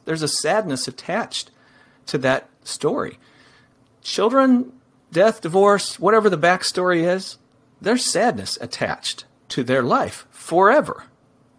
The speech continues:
They could still find joy and happiness in new relationships and in your blended family, but you cannot minimize the fact that there has been a significant loss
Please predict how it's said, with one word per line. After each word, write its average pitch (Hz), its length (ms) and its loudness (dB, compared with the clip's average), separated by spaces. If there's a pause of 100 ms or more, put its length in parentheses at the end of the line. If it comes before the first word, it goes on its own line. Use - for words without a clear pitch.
(1160)
They 170 200 4
could 214 160 -2
still 269 300 2
find 160 380 0
joy 165 360 2
and 110 160 -2
happiness 196 540 -2
in 123 280 0
new 143 200 0
relationships 147 720 -4
and 120 120 -4
in 123 100 -2
your 120 160 -2
blended 127 340 0
family, 175 320 -6
but 147 200 -6
you 143 140 -8 (100)
cannot 233 680 -2
minimize 131 800 -4
the 113 100 -10
fact - 500 -6
that 123 160 -8
there 160 160 -2
has 151 140 -4
been 135 180 -6
a 131 80 -6
significant - 720 -10
loss 101 340 -8